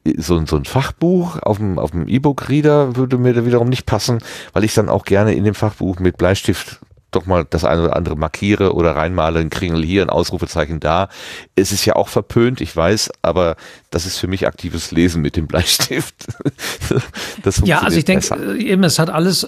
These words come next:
Speaker 2: Vor- und Nachteile. Also diese Diskussionen mag ich teilweise auch gar nicht mehr führen, Pro und Contra, was ist Vor-, was ist Nachteil. Also wie du sagst, du kannst zum Beispiel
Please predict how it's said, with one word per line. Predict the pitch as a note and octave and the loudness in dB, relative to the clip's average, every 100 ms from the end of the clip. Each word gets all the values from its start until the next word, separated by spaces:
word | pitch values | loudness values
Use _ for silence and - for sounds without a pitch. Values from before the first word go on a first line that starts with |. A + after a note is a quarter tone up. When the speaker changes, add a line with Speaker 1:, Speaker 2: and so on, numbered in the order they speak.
| A#3 | -6
Speaker 2:
Vor- | D3 E3+ D#3+ | 0 2 2
und | E3+ | 2
Nachteile. | D3 D#3+ - C3+ B2 C#3 | 2 0 0 0 2 2
Also | C3 D3 | 2 0
diese | C#3 D3 C#3+ | 0 0 2
Diskussionen | D3+ - E3+ C3 C3+ C3 D3 E3 D#3 | 2 2 2 4 4 4 4 4 6
mag | B2 A2 C#3 | 4 2 0
ich | C#3 - | 0 -2
teilweise | - A2+ C3 C#3 C#3+ | -4 -2 0 0 0
auch | C#3 - | -4 -4
gar | A#2 | 0
nicht | C#3 C#3+ | 0 0
mehr | - - - - - C4+ - | -4 -16 -16 -16 -14 -10 -6
führen, | - - - C3 C#3+ D3 C#3+ C3+ C3 | -6 -4 0 4 4 4 4 4 2
Pro | B2+ - B2+ C#3 D3 | 0 0 2 2 4
und | D3 C3 | 2 2
Contra, | - B2+ C3 C3+ C3 B2+ | 0 2 2 0 0 0
was | B2 - | 0 -2
ist | B2+ | -4
Vor-, | - - C3 C3+ | -2 0 2 2
was | C3 - | 2 0
ist | C#3+ - | -4 -2
Nachteil. | B2 C3 - C3 B2 B2 - - - | -2 -4 -4 -2 -2 -2 -6 -14 -2
Also | D3 D3 | 2 4
wie | F3 | 4
du | F3+ | 4
sagst, | G3+ F3 - | 2 0 -2
du | C3+ | 0
kannst | D3 C#3+ - | 0 0 2
zum | D3+ | 2
Beispiel | C#3 - D3 C#3 C#3 C3+ | 2 2 2 4 2 0